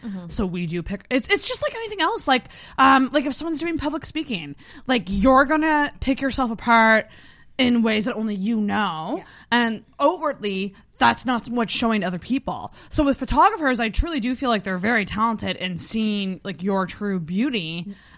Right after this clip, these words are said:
Speaker 2: and just figuring out ways to capture that.
Speaker 1: Yeah.
Speaker 2: Like, so much talent. And you're right, like, in, 'cause I did a photo shoot for the podcast,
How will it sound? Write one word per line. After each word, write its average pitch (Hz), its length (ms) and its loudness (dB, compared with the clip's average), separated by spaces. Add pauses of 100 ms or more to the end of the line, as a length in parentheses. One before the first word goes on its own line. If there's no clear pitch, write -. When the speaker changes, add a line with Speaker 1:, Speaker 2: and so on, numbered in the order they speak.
Speaker 2:
and 220 380 0
just - 240 2
figuring 311 320 -2
out 349 140 -2
ways 277 300 0
to 302 80 -6
capture - 500 -6
that. 147 380 -10
Speaker 1:
Yeah. 190 120 -10 (360)
Speaker 2:
Like, 269 180 0
so - 260 2 (100)
much 622 220 -2
talent. 226 320 0
And 294 80 4
you're 330 140 4
right, 381 300 4
like, 226 240 0
in, 277 140 0
'cause 240 180 -8
I 226 100 2
did 269 220 -4
a 233 120 0
photo 226 200 -2
shoot 214 180 -4
for 196 80 -10
the 190 100 -12
podcast, 190 580 -2